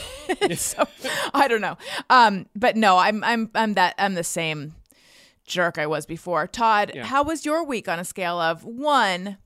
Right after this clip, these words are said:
Speaker 1: covid without a good, uh, trip, and five, wonderful?
Speaker 2: Uh, I'm gonna go four, which is just sub
Speaker 1: Wow.
Speaker 2: wonderful. Yes.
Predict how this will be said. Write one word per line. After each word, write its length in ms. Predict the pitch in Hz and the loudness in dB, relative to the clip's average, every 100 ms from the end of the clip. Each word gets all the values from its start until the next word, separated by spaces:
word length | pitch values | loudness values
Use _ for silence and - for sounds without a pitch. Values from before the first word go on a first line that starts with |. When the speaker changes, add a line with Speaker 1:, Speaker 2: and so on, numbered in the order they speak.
| _ _ _ _ _ _ _ _ _ _ _ _ _ - | _ _ _ _ _ _ _ _ _ _ _ _ _ -8
Speaker 1:
covid 500 | 285 247 233 233 196 | 0 2 4 2 0
without 560 | 208 170 185 214 202 - | -4 0 4 4 2 -4
a 80 | |
good, 360 | 170 165 160 - - | -6 -4 -4 -8 -6
uh, 440 | 160 139 135 127 - _ _ - | -2 0 0 -2 -6 _ _ -20
trip, 380 | - 175 156 - - _ - - | -8 -6 -6 -8 -16 _ -20 -8
and 380 | 196 190 185 175 - | 0 0 0 -6 -14
five, 720 | - 233 208 170 156 160 _ | -2 0 2 2 0 -4 _
wonderful? 640 | 180 175 143 139 - 65 - _ _ _ _ _ _ _ _ _ - | -12 -10 -8 -10 -14 -18 -18 _ _ _ _ _ _ _ _ _ -6
Speaker 2:
Uh, 480 | 170 175 175 175 180 | -2 -2 0 -2 -2
I'm 120 | - | -6
gonna 140 | 339 370 | -6 -2
go 160 | 226 | -2
four, 580 | 147 - 214 359 - - _ _ _ | -2 -12 -8 -8 -8 -12 _ _ _
which 180 | 135 - | -18 -12
is 140 | 131 | -12
just 360 | - 180 170 - | -6 -6 -6 -10
sub 440 | - - 208 208 - | -12 -10 -6 -2 0
Speaker 1:
Wow. 580 | 480 539 539 254 196 | 0 0 2 4 2
Speaker 2:
wonderful. 280 | 147 98 87 | 0 -6 -10
Yes. 600 | 175 294 415 - - - | -10 -10 -10 -14 -16 -20